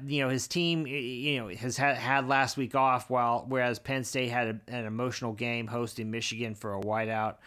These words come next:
Uh, you know, and Penn State offensively, they really don't move the ball well, you know, especially when you look at some of the better defenses they've gone up against this year. I think Michigan last week for one, Iowa for another, uh,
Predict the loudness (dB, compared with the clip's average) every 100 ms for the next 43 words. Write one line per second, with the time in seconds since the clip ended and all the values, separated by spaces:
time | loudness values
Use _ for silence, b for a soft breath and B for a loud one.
0 | B B B B B _ -4 0 2 0
1 | -4 -2 -2 -2 -8 -2 0 0 0 -2
2 | -2 -4 -6 -2 -2 0 -4 -2 -2 0
3 | -2 -6 -4 -2 0 2 2 0 -2 0
4 | 2 2 0 -6 -4 -2 -2 -2 0 4
5 | 4 2 2 0 -2 -4 -4 -4 -2 -2
6 | 0 -2 -2 -4 -4 -4 -2 -2 -2 -2
7 | -2 -6 -6 -6 -8 -6 -6 -4 -4 -2
8 | -4 -6 -6 -6 -8 -8 -6 -4 -4 -4
9 | -6 B B B -4 -2 -4 -2 -2 0
10 | 0 0 -4 -2 -2 0 0 0 -2 -2
11 | 0 2 2 2 0 0 -4 -6 -4 -2
12 | -2 -2 -4 -4 B B B -10 -10